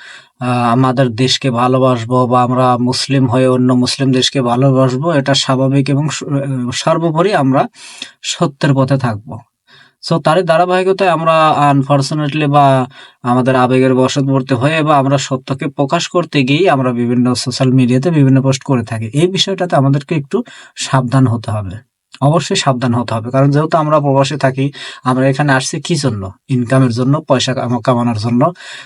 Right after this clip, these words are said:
ফ্যামিলির জন্য। এবং অবশ্যই আমরা সত্যের, সত্যের পথে থাকবো। তো সেই ক্ষেত্রে এমন একটু আপনাকে একটু অ্যাঙ্গেলে বা, আহ,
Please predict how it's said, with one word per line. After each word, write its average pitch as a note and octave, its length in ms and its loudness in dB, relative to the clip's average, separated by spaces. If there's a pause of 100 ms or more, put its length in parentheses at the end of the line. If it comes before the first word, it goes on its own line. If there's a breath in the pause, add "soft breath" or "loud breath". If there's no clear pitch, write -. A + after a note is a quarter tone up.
ফ্যামিলির D3+ 360 2
জন্য। A#2+ 300 2
এবং D3 240 2
অবশ্যই C#3+ 440 0
আমরা G3+ 260 0
সত্যের, D#3+ 800 -4
সত্যের C#3+ 420 -4
পথে C#3+ 200 0
থাকবো। B2 400 -2 (480 loud breath)
তো C#3 80 0
সেই D3+ 220 0
ক্ষেত্রে F#3+ 280 -2
এমন D#3+ 360 2
একটু C#3 640 0
আপনাকে C3+ 640 0 (580 loud breath)
একটু C#3 300 -2 (120)
অ্যাঙ্গেলে F3 720 2
বা, C3 420 4
আহ, C3 340 -4